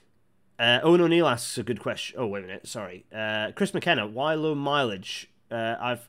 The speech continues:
heard suggested it's because Tox have to pay money back to D F T for bailout cash. No, I don't think so. I, they're all basically running as concessions now. I don't think that's the situation.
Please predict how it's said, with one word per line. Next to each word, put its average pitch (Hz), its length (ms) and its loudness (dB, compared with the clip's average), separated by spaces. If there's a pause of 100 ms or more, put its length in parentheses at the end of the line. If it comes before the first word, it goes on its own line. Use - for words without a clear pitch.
(140)
heard 202 280 0
suggested 139 380 -2
it's 127 80 -4
because 127 320 -4
Tox - 380 -4
have 139 120 -10
to - 60 -20
pay 131 160 -4
money 123 200 -2
back 113 220 -4
to 123 60 -16
D 117 100 -6
F 113 100 -6
T 120 140 -6
for 101 120 -16
bailout 113 460 -6
cash. - 420 -16 (760)
No, 139 240 4
I 143 60 8
don't 143 180 2
think 117 160 0
so. 110 160 0
I, 104 240 0
they're 131 180 2
all 135 120 6
basically 104 340 -4
running 98 200 -6
as 92 100 -14
concessions 95 520 -10
now. 90 140 -12
I 90 60 -8
don't 101 140 -6
think 92 120 -12
that's 90 160 -18
the 104 60 -16
situation. - 500 -16